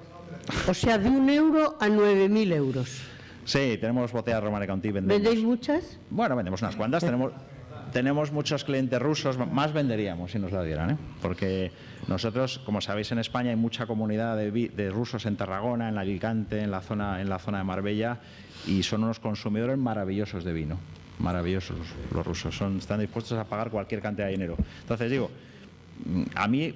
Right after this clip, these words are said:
Speaker 2: a mí que los, obviamente los precios están muy bajos y hay que ser muy competitivo. Pero eso no quiere decir que no podamos vender vinos de calidad al precio que se, al precio que se necesite. O sea, es una cuestión de,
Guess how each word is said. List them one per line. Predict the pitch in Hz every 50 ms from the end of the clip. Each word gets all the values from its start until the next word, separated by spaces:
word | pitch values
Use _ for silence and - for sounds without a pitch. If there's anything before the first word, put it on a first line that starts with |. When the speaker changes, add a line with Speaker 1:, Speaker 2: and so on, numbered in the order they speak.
| - - -
Speaker 2:
a | - -
mí | 120 135 135
que | - 160
los, | 151 135 120 - - - - - - - -
obviamente | - 127 151 151 151 147 156 147
los | 135 -
precios | - 160 151 - 156 143
están | - - 131
muy | 123 110 95
bajos | 87 87 - - 78 - - - - - - - - - -
y | 90 104
hay | 117 113
que | -
ser | 120 - 127 117
muy | 113 110
competitivo. | 110 110 104 98 90 95 80 90 82 80 78 - - - - - -
Pero | 82
eso | 85 120
no | 127 135 127
quiere | 143 127
decir | - 135 123
que | 127 117
no | 110
podamos | - 107 107 104 104 101 95
vender | 101 98 98 98
vinos | 95 101 101 98 95
de | 95
calidad | - 92 95 95 95 101 -
al | - 92 87
precio | - - 104 - - 95
que | - 95
se, | - - 85 -
al | - 95 90
precio | - 107 104 - 101
que | 92 90
se | - 95
necesite. | 87 76 85 87 135 151 151 - 95 87 - - - - -
O | -
sea, | 95 95
es | - - -
una | 120 131 131
cuestión | 139 131 131 - 135 - -
de, | 139 -